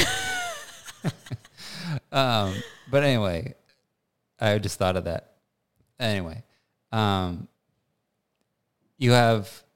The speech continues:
you have an allocated budget for food, and then you go and spend that allocated money on a, a material item.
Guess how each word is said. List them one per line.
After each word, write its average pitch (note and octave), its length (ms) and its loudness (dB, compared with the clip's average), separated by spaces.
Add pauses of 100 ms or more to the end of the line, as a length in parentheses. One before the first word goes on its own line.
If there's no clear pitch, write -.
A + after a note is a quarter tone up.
(120)
you A#2+ 140 -2
have A#2 220 4
an G#2 100 2
allocated A2+ 480 0
budget A2 320 2
for F#2+ 120 -6
food, G#2+ 520 -2 (200)
and A2+ 200 2
then G#2 520 -2
you A#2 160 -2
go A#2+ 220 6
and G#2+ 120 2
spend B2 340 2
that G#2+ 220 0
allocated A2+ 540 0
money G#2+ 420 -2 (180)
on F#2+ 500 -2 (800)
a, A2 160 -2
a G#2 80 -2
material G#2+ 500 2
item. G#2+ 460 -2